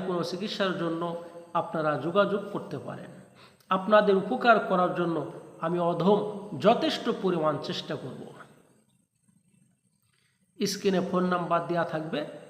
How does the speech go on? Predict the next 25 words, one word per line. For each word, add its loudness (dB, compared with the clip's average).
আপনারা 2
যোগাযোগ 0
করবেন 0
ইনশাআল্লাহ। -8
যে 6
সমস্ত 2
রোগীরা 4
ডাক্তারের 0
কাছে -2
যা 2
রোগ -2
ধরা -2
পড়ে 0
না, 0
ভালো 2
হয় 4
না, -4
সেগুলা 4
নিয়ে -2
আসবেন। -6
আল্লাহর 2
উপরে -2
ভরসা, -4
আমার 0
শুধু -2